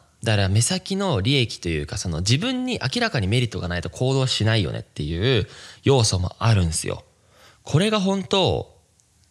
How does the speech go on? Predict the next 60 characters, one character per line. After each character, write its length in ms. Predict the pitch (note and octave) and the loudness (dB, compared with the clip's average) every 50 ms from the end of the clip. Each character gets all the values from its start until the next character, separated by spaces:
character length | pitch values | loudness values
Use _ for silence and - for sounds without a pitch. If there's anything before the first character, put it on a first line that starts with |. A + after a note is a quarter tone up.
| _ _ _ - | _ _ _ 0
ま 140 | B2 B2 A2+ | 2 2 4
あ 60 | A2+ | 4
一 100 | G3+ C4 | 2 0
個 320 | - - - C3+ A2+ F#2+ | -2 -4 -2 0 2 2
デ 180 | F2 A2+ C3 D3+ | 4 2 2 2
ー 20 | |
タ 80 | - F3+ | 0 -2
と 120 | - E3+ | -2 -2
し 100 | D3+ - | -2 -2
て 280 | - E3 E3 C3 F2+ E2 | 0 0 2 2 2 0
ギ 160 | E2 A#2+ D#3+ F#3 | 0 0 2 2
バ 180 | G3 F3 D#3+ | 2 2 2
ー 20 | D3+ | 2
が 140 | F3+ G3 | 2 2
最 300 | F3 B2+ A2 - - - | 2 2 2 0 0 -2
も 60 | A#2+ A2+ | 0 0
成 140 | G#2 G2 | 0 0
功 180 | F2+ - - G#2 | 0 0 -2 -2
す 120 | G#2+ G#2 | -2 -2
る 80 | - F#2+ | -2 -2
道 80 | G2 F2+ - - | -2 -2 0 0
な 80 | B2 A#2+ | 0 2
ん 20 | |
だ 60 | G#2 - | 0 0
と 40 | |
し 120 | - - - | -2 -2 -2
た 80 | E2 | -2
ら 180 | D#2 D2 G#1+ - | -4 -6 -4 -2
ば、 280 | - B2+ C#3+ A2+ G#2 - - - - - - _ - | 0 2 2 2 0 -2 -6 -14 -20 -20 -12 _ -2
僕 200 | C#3 D#3 - G3+ | 0 0 2 2
は 60 | F#3+ | 2
ま 100 | G3+ G3 | 4 4
だ 60 | D3 | 4
二 140 | G#2+ G2+ G#2 | 4 4 6
流 140 | A#2 B2 A#2+ | 6 6 4
だ 80 | B2 | 4
な 80 | A#2+ B2 | 2 2
っ 100 | B2+ - | 0 -2
て 260 | - E2+ E2 D2 - - | -2 -2 0 -2 -2 -2
思 140 | - G2 B2+ | 0 2 2
っ 80 | B2+ - | 2 0
て 100 | - F2+ | -2 -2
は 60 | E2 | -2
い 40 | E2 | -2
る 120 | F2 D#2+ | -2 -4
ん 20 | D#2+ | -6
で 80 | C2+ | -6
す 80 | - - | -8 -8
け 80 | - | -8
れ 80 | - - | -8 -8
ど 80 | - - | -4 -2
も、 380 | A#2+ A#2+ A#2 G#2 E2+ C#2+ - - - - - - - - - | 0 2 2 2 2 0 -2 -8 -20 -20 -20 -20 -18 -6 -2
ま 60 | A#2 | -2
あ 20 | B2 | -2
確 280 | - - C4 C4+ - | 0 0 -2 -2 -2
か 120 | - C#3+ A2+ | 0 2 2
に、 480 | G#2 G#2+ G2+ G2 F2+ D2+ B1+ G#1+ - - _ _ _ _ _ _ _ _ _ _ _ _ _ - _ _ _ _ _ _ _ _ _ _ _ _ _ - - - | 4 4 4 4 2 2 0 -4 -6 -12 _ _ _ _ _ _ _ _ _ _ _ _ _ -20 _ _ _ _ _ _ _ _ _ _ _ _ _ -10 -6 -2
こ 120 | - A#2+ | 0 2
こ 80 | A2+ C3 | 4 4
難 120 | G#2+ G2+ | 4 4